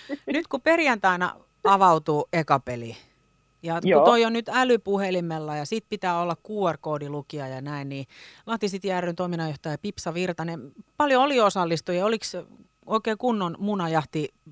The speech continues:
Speaker 1: päällä nyt sitten perjantaina?
Speaker 2: Ö,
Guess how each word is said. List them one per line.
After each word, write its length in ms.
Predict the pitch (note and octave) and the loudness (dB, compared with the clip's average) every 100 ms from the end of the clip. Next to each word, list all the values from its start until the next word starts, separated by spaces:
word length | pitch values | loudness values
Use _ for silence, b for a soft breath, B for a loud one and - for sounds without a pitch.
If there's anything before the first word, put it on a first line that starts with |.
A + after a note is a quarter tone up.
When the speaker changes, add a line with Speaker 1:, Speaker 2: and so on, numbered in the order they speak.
| _ - | _ 0
Speaker 1:
päällä 320 | F3 C#3+ B2+ | 4 4 0
nyt 160 | B2 B2+ | -8 -10
sitten 260 | C#3+ - | -12 -10
perjantaina? 540 | C3+ C#3+ A#2+ A#2 A#2+ C#3+ _ _ _ _ _ _ _ - | -4 -4 -4 -10 -16 -18 _ _ _ _ _ _ _ 4
Speaker 2:
Ö, 120 | A3+ | 4